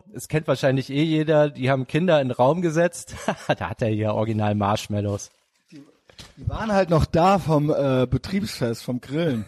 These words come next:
Speaker 1: <laughs>
Speaker 2: Naja, gut,
Speaker 1: Ja, ja.
Speaker 2: okay. So ist
Speaker 1: Ähm,
Speaker 2: so.
Speaker 1: also die haben den einen, einen Marshmallow auf den Tisch
Speaker 2: <laughs> Steht
Speaker 1: gestellt, in so
Speaker 2: drauf.
Speaker 1: einen leeren Raum, also dass auch wirklich nur da so praktisch das Ding auf dem Teller drapiert
Speaker 2: Wie alt waren
Speaker 1: war.
Speaker 2: die Kinder so? Also ist es das Originalexperiment
Speaker 1: Ja, ja,
Speaker 2: jetzt?
Speaker 1: genau.
Speaker 2: Ja,
Speaker 1: Da
Speaker 2: okay.
Speaker 1: waren die ja so,
Speaker 2: Ja,
Speaker 1: was weiß
Speaker 2: gut,
Speaker 1: ich,
Speaker 2: doch.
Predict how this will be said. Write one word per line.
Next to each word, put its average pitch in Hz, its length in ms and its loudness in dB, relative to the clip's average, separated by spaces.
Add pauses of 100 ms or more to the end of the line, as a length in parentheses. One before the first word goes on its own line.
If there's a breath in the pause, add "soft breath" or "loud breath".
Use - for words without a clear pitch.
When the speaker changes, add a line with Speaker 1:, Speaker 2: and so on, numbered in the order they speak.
Speaker 1:
<laughs> - 960 -2
Speaker 2:
Naja, 147 340 2
gut, 151 80 -6
Speaker 1:
Ja, 160 80 2 (160)
ja. - 100 -4
Speaker 2:
okay. 131 360 -4
So 117 100 -10
ist 139 100 -6
Speaker 1:
Ähm, 135 440 0 (160)
Speaker 2:
so. - 40 -20
Speaker 1:
also 139 200 -10
die 143 120 -2
haben 160 120 -2
den 147 160 -10
einen, 165 400 -10 (240)
einen 143 200 -10
Marshmallow 143 500 -8
auf 131 80 -10
den 165 100 2
Tisch 180 140 -4
Speaker 2:
<laughs> - 20 -12
Steht 233 120 0
Speaker 1:
gestellt, - 380 2
in - 60 0
so 151 80 2
Speaker 2:
drauf. 147 80 4
Speaker 1:
einen 147 100 0
leeren 147 340 0
Raum, 131 400 -2
also 123 220 -16
dass 123 160 -10
auch 120 160 -12
wirklich 135 300 -16
nur 135 100 -16
da 123 160 -10
so 117 120 -16
praktisch - 280 -16
das 117 200 -12
Ding 131 180 -12
auf 131 100 -12
dem 127 100 -20
Teller 135 280 -8
drapiert 107 180 -4
Speaker 2:
Wie 147 80 4
alt 147 160 2
waren 139 120 4
Speaker 1:
war. 156 40 2
Speaker 2:
die 160 80 -2
Kinder 151 340 2
so? 180 300 2 (720)
Also 165 180 2
ist 233 160 -2
es 226 100 -8
das 185 220 0
Originalexperiment 165 680 -2
Speaker 1:
Ja, 143 100 2
ja, 139 140 2
Speaker 2:
jetzt? 131 80 0
Speaker 1:
genau. 123 300 2
Speaker 2:
Ja, - 120 -6
Speaker 1:
Da 117 80 -4
Speaker 2:
okay. 110 80 -4
Speaker 1:
waren 127 220 0
die 123 60 -4
ja 120 160 0
so, 113 140 -8
Speaker 2:
Ja, 135 220 0
Speaker 1:
was 127 40 -2
weiß 117 120 -2
Speaker 2:
gut, 135 80 -6
Speaker 1:
ich, 120 80 -10
Speaker 2:
doch. 135 180 -6